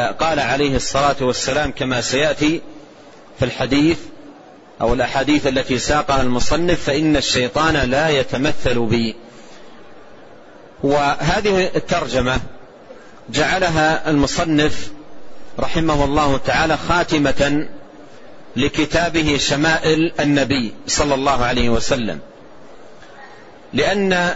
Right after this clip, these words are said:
ثمة ارتباط بين الرؤية والشمائل، ثم ارتباط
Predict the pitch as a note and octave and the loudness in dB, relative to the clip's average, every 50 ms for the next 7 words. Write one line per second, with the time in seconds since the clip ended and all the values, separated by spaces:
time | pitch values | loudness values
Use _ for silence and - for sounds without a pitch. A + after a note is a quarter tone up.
0 | - D#3+ - F#3 F#3 G3+ G3 F#3 E3 D3+ - D#3 D3+ D3+ D3 - - - - - | -4 -6 -2 -2 0 0 2 0 0 0 0 0 0 0 -2 -4 -8 -14 -18 -20
1 | - - - - - - - - - - - - - - - - - - - - | -20 -20 -20 -20 -20 -20 -20 -20 -20 -20 -20 -20 -20 -20 -20 -20 -20 -20 -14 -4
2 | - C#3+ D3 - - E3 D#3+ D3+ F#3 F3+ E3+ D#3 - C#3 C3 C3 B2+ A#2+ B2+ D#3+ | -2 -2 -2 0 0 -2 0 2 2 2 2 0 0 0 0 0 0 0 0 2
3 | F3+ F3 E3+ D#3+ D3+ B2+ C#3 E3 F#3+ - F3+ F3 F3+ F3+ F3 D3 B2+ - - E3 | 2 2 2 0 0 2 2 2 2 2 2 2 4 2 2 0 -2 -6 -4 -2
4 | D3+ D#3 D3 - - D3+ C#3+ C#3+ D3 B2+ A2 G#2 F#2 E2+ - - - - - - | 0 0 0 2 0 2 2 2 0 0 -4 -8 -10 -10 -14 -16 -20 -20 -20 -20
5 | - - - - - - - - - - C#3+ D3+ D#3+ D#3+ D#3 D3+ D3+ D3+ - - | -20 -20 -20 -20 -20 -20 -20 -16 -6 -2 0 2 4 4 4 4 2 2 0 -2
6 | C3+ B2 - - C#3 B2 A#2+ D3 D#3 E3 F3+ | -4 -4 -2 -2 -2 0 2 2 2 2 0